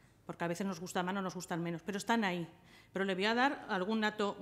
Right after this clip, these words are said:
algún dato por la igualdad real del empleo que se está sucediendo en nuestra comunidad autónoma. Eh, cuando gobernó el Partido Socialista, en todos los años que gobernó, se dis-, mm, se crearon tres mil doscientos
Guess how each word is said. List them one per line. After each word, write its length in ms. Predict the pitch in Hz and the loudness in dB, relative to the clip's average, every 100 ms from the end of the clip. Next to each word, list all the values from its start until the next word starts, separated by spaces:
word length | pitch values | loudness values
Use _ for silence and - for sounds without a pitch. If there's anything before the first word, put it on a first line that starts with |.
| 202 | -2
algún 260 | 180 220 | 0 2
dato 600 | 226 226 254 240 202 180 - | 0 2 2 4 4 2 0
por 100 | 185 | 0
la 60 | |
igualdad 320 | 175 175 180 | 2 2 0
real 180 | 190 190 | 0 0
del 140 | 175 170 | 0 -2
empleo 360 | 165 220 208 | -2 0 0
que 100 | 196 | -2
se 280 | - - 190 | -6 -6 -6
está 220 | 170 196 | -4 -4
sucediendo 380 | 190 - 190 208 | -4 -4 -4 -4
en 20 | |
nuestra 240 | 202 - 175 | -6 -6 -6
comunidad 420 | 175 170 190 190 | -4 -4 -4 -4
autónoma. 460 | 170 196 208 156 - - - - - - | -4 -4 -4 -6 -10 -16 -16 -20 -20 -8
Eh, 720 | 190 190 190 185 175 180 - - - - | -2 0 0 0 0 -4 -8 -20 -20 -6
cuando 640 | 196 196 190 185 180 180 | -4 -2 0 2 2 0
gobernó 280 | 175 190 185 | 0 -2 0
el 80 | 226 | -2
Partido 360 | 247 240 254 254 | -2 0 0 0
Socialista, 720 | 240 233 220 247 - 220 208 | 0 -2 -2 -4 -4 -4 -4
en 120 | 170 | -4
todos 140 | 196 | -2
los 140 | 208 220 | -2 -4
años 220 | 220 214 | -6 -6
que 120 | 202 | -6
gobernó, 320 | 190 190 208 | -4 -2 -4
se 160 | 220 202 | -6 -6
dis-, 140 | 190 - | -8 -8
mm, 280 | 196 185 170 - - - | -6 -6 -8 -12 -20 -10
se 180 | - | -6
crearon 360 | 190 196 220 277 | -2 0 0 0
tres 180 | 220 185 | -2 -2
mil 140 | 226 | -2
doscientos 640 | 233 240 226 233 254 254 | -2 -2 -2 0 -2 -4